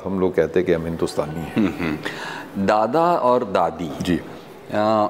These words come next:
Speaker 2: सौ साल पहले, आप कहते हैं, अमेरिका के किस शहर से आए होंगे और हिंदुस्तान क्या करने आए
Speaker 1: ये
Speaker 2: होंगे?
Speaker 1: आए थे, रह रहे थे ओहायो में।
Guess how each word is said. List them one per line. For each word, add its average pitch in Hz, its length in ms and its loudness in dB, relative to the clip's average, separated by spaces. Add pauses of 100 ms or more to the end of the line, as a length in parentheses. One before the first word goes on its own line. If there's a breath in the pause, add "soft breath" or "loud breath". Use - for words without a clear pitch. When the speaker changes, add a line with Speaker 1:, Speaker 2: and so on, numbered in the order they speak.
(140)
Speaker 2:
सौ 110 260 4
साल 87 240 0
पहले, 80 280 0
आप 78 180 2
कहते 80 320 0
हैं, - 360 -8
अमेरिका 127 360 4
के 143 120 -2
किस - 260 0
शहर 117 260 4
से 117 200 2
आए 107 140 4
होंगे 139 300 4
और 151 140 6
हिंदुस्तान 143 460 0
क्या 139 220 2
करने 110 320 4
आए 107 160 4
Speaker 1:
ये 151 100 10
Speaker 2:
होंगे? 202 540 6 (100)
Speaker 1:
आए 160 380 6
थे, 156 420 6
रह 120 200 8
रहे 160 180 6
थे 156 160 4
ओहायो 113 640 6
में। 87 240 -4